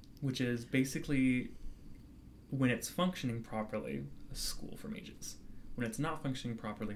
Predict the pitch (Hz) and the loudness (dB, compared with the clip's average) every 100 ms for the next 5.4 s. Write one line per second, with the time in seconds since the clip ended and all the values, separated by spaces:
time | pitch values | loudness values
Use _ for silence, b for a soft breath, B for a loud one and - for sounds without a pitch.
0 | - - - 113 104 107 - - - - | -4 -6 -2 0 0 -4 -6 -12 -12 -12
1 | - - - - B B B B B B | -12 -14 -16 -18 B B B B B B
2 | B B - - 123 117 113 B B B | B B -4 4 4 4 0 B B B
3 | B 127 127 131 147 139 131 123 117 117 | B -2 2 6 6 6 6 4 2 0
4 | 123 113 113 110 110 107 107 117 117 113 | 0 -2 -2 0 2 0 2 2 2 2
5 | 120 - - | -2 -4 -8